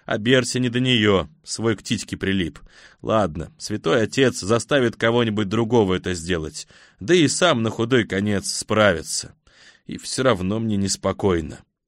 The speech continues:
Из туннеля без предупреждения выныривает стеклянная труба,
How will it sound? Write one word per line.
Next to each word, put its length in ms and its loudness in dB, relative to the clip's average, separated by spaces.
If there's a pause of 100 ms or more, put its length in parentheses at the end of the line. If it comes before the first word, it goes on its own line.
(240)
Из 160 -14
туннеля 500 2
без 220 0
предупреждения 1000 0 (300)
выныривает 640 4
стеклянная 680 2
труба, 440 0